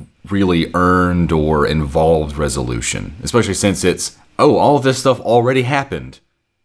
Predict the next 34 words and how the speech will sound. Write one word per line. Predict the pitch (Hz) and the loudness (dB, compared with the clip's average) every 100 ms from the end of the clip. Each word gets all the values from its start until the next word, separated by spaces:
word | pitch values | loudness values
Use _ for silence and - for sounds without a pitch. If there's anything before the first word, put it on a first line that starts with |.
| _ _ _ _ _ | _ _ _ _ _
and | 110 110 | -4 0
now | 113 | 0
we | 110 | 0
get | 113 104 | 0 -2
to | 104 - | -4 -4
mix | 104 98 - | -4 -4 -4
the | |
two | 104 87 | -4 0
vials | 87 85 69 - | 0 0 -2 -8
together." | - 67 53 - | -10 -8 -8 -6
So | - | -2
I, | 127 | 0
I, | 127 113 113 | 0 0 0
I | 131 | 0
get | 170 185 | 0 0
your | 90 | -4
point, | - 90 69 62 _ _ _ _ _ _ - | -2 -4 -4 -6 _ _ _ _ _ _ -8
uh, | 73 78 76 | -2 0 0
but | 73 95 - _ _ _ _ _ - - - 110 | 0 0 0 _ _ _ _ _ -20 -20 -8 0
also | 110 117 110 110 | 2 2 2 2
I | 90 | 2
agree | 85 85 98 | 2 2 2
that | 82 80 | 2 2
it's, | 117 - | 0 0
it's | 214 | 2
a | 285 | 2
good | 233 170 | 4 2
idea, | 82 71 110 76 | 0 -2 -2 -2
though. | 62 53 - - _ _ _ - | -4 -10 -12 -16 _ _ _ -6
It's | 110 | 0
definitely | 151 170 156 135 | 0 0 0 -2
something | 120 123 117 107 98 - - 71 67 73 | 0 0 2 0 0 -6 -14 -14 -12 -2
different. | 98 - - 57 - - _ _ _ _ _ _ - | -2 -2 -10 -12 -12 -16 _ _ _ _ _ _ -6
And, | 92 92 90 | -2 0 0